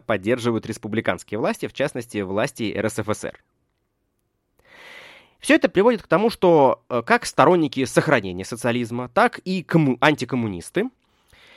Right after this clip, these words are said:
а, начинают требовать навести порядок, начинают требовать жёстких, чрезвычайных мер.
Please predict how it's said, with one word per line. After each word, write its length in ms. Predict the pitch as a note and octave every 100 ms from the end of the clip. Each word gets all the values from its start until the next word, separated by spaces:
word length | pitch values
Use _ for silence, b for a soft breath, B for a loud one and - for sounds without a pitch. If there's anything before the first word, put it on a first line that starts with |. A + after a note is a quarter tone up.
| b b -
а, 180 | A2+ A2
начинают 480 | D3 D#3+ F#3 B3 -
требовать 500 | D#3+ F#3 G3 G3 C3+
навести 600 | C3 B2+ A#2+ - C3+ E3
порядок, 640 | - D3 A#2 - - _ -
начинают 500 | G#2+ A#2+ D3 F3 -
требовать 380 | C#3+ E3 D#3+ C3+
жёстких, 640 | A2 G#2+ F3+ - - -
чрезвычайных 840 | - A#2 B2 A#2 A#2+ C3+ D3+ B2+ -
мер. 260 | G2+ F2